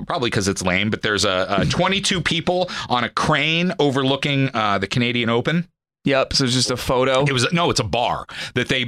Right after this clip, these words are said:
Speaker 1: it's a bar you strap yourself into and they lift you up over.
Speaker 2: Yeah, that wouldn't be pleasant at all. Wouldn't you feel like it was just gonna fall? I saw that photo. Um, they, they, you know, hoisted themselves up so they could see the golf tournament. But again,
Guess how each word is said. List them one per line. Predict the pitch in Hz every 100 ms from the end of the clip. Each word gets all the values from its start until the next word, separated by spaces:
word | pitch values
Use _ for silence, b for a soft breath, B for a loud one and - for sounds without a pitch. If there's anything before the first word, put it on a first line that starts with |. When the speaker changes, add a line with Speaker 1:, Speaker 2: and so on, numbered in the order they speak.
| 135
Speaker 1:
it's | 143 127
a |
bar | 120 139 151
you | 151 123
strap | - 127 -
yourself | 123 123 110
into | 113 107 110
and | 104
they | 101
lift | 98 113 -
you | 113
up | 101
over. | 107 98
Speaker 2:
Yeah, | 123 151
that | 165
wouldn't | 196 240 226
be | 190 165
pleasant | 139 - 151 143 127 -
at | 117
all. | 131 104 71 - -
Wouldn't | 156 214
you | 226
feel | - 208
like | 196 165
it | 151
was | 139
just | 131 147
gonna | 156
fall? | 135 143
I | 170
saw | - 202
that | 196 156
photo. | 160 135 123 120 147 -
Um, | - 131 123 120 117 131 _ _ _ _ _ -
they, | 143 143 139
they, | 131 127
you | 120 123
know, | 117 110 98
hoisted | 131 143 139
themselves | 127 123 123
up | 139 123
so | 131
they | 117
could | 120
see | -
the | 123
golf | 113 120 120
tournament. | - 123 113 107 - B B -
But |
again, | 202 226 247